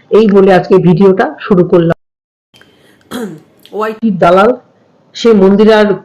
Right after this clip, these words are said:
ভিডিও দেখে ভিডিও করতে বসেছে, খুঁচিয়ে খুঁচিয়ে, খুঁচিয়ে খুঁচিয়ে কন্ট্রোভার্সি বলে না, মানে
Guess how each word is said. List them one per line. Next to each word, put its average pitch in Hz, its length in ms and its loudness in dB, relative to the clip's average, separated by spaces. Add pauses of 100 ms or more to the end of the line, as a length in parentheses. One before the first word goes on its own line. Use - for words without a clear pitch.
(160)
ভিডিও 185 300 2
দেখে 196 220 0
ভিডিও 175 320 2
করতে 214 300 -2
বসেছে, 180 400 -2 (580)
খুঁচিয়ে 247 300 2
খুঁচিয়ে, 254 400 0
খুঁচিয়ে 254 400 0
খুঁচিয়ে 247 320 -2
কন্ট্রোভার্সি 233 640 -2
বলে 233 200 0
না, 269 160 0
মানে 202 240 0